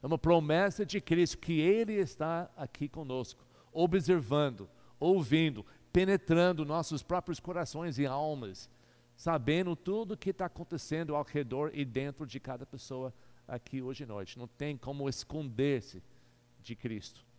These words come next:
E ele prometeu, "Quando tem a minha igreja, não importa que seja três pessoas ou três mil pessoas reunidas, eu estou ali, presente, no meio", que é a igreja do Deus vivo.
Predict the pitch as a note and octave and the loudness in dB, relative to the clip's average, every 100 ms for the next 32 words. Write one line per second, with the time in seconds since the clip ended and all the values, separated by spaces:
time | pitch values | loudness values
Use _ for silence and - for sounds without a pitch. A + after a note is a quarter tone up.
0 | - - _ _ _ _ A2 B2 C#3 C#3 | -20 -20 _ _ _ _ -2 2 2 0
1 | D3 D3 C3 A#2 - C#3 D#3+ D3+ - D3+ | -2 0 2 2 0 -2 -2 -6 -2 0
2 | D3 A#2+ B2 D3+ C#3+ B2 C3+ D#3 B2+ A2 | 2 0 -2 -2 0 2 4 4 2 -4
3 | - - - - - - - B2+ D3 - | -6 -16 -20 -20 -20 -20 -6 0 2 2
4 | C#3 D3+ - C#3 - C#3+ D3 B2 C3+ A#2 | 2 0 -2 -8 0 2 4 2 0 -2
5 | - - - - D3 D3+ D#3 D#3 C#3+ D3+ | -10 -20 -20 -4 4 6 4 2 0 4
6 | D3+ D#3 D#3 B2+ C3+ C#3+ D#3+ B2 D3 D#3 | 6 6 6 2 2 4 4 2 -2 -2
7 | D#3 - D#3 D#3 - D3 D#3 C#3+ C3+ G#2+ | -4 -2 2 2 0 -2 -2 -2 -2 -4
8 | B2 E3 E3+ - F3+ D#3 B2+ - - _ | -4 -4 -6 -8 -6 -4 -4 -6 -18 _
9 | _ _ C3+ C#3 G#2+ A2+ G2+ - - _ | _ _ -2 -2 -2 -6 -8 -14 -16 _
10 | G#2 C3 D3+ C3 B2 G2+ F2+ _ - - | -8 -6 -2 0 0 -2 -8 _ -20 -20
11 | - - - C3 C3+ C#3+ C#3 A#2+ B2+ C#3+ | -20 -20 -6 0 4 4 4 2 2 4
12 | D#3 D#3 C#3 C#3 C#3 D3 D#3+ - - B2 | 2 0 -2 2 4 4 2 -4 -10 -12
13 | G#2+ D3+ D3+ F#2+ | -2 2 2 0